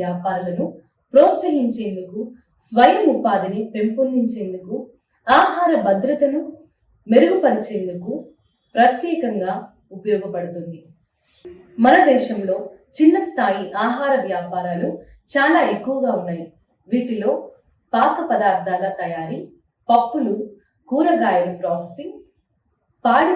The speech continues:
పరిశ్రమ ఉత్పత్తులు, చిన్న స్వీట్స్ తయారీ, వంట మసాలాలు తయారు చేసే వ్యాపారాలు ఉంటాయి. అయితే వీటి అభివృద్ధి కోసం సరైన నిధులు లేకపోవడం, సరైన మార్కెట్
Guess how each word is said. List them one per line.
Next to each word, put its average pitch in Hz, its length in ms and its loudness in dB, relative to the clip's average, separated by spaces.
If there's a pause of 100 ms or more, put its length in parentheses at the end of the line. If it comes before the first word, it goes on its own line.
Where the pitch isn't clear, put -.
పరిశ్రమ 220 420 0 (120)
ఉత్పత్తులు, 175 560 -6 (500)
చిన్న 311 260 6 (160)
స్వీట్స్ 277 340 -4 (120)
తయారీ, 170 420 -2 (500)
వంట 330 280 6 (120)
మసాలాలు 196 600 0 (260)
తయారు 233 440 2
చేసే 208 260 -6 (140)
వ్యాపారాలు 180 640 -8
ఉంటాయి. 180 400 -6 (920)
అయితే 196 340 -2 (540)
వీటి 311 460 2
అభివృద్ధి 226 500 -2 (100)
కోసం 185 300 -6 (540)
సరైన 349 380 4 (100)
నిధులు 214 260 0 (100)
లేకపోవడం, 175 640 -4 (760)
సరైన 349 360 4 (220)
మార్కెట్ 233 460 -2